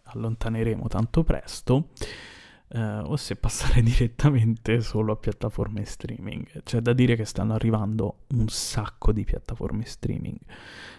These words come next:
Eh, Netflix già c'è, eh, Hulu, eh, è negli Stati Uniti, abbiamo Disney Plus adesso, eh, arriveranno negli Stati Uniti H B O Max,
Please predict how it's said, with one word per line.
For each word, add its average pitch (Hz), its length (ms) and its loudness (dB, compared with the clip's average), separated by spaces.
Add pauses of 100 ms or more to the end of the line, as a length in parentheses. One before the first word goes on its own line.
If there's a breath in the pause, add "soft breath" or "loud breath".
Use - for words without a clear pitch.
Eh, - 360 -10
Netflix - 800 -8
già 120 120 2
c'è, 113 440 2 (440 loud breath)
eh, - 80 -4
Hulu, 110 1040 2
eh, 123 180 -8
è 110 140 -8
negli 113 240 -2
Stati 110 300 -6
Uniti, 113 720 0
abbiamo 104 320 -2
Disney 117 380 4
Plus - 480 2
adesso, 113 720 -2 (380 loud breath)
eh, 104 340 -4
arriveranno 110 960 2
negli 113 220 -2
Stati - 300 -2
Uniti 113 720 2
H - 120 -6
B 110 160 0
O 107 100 -2
Max, 110 640 -6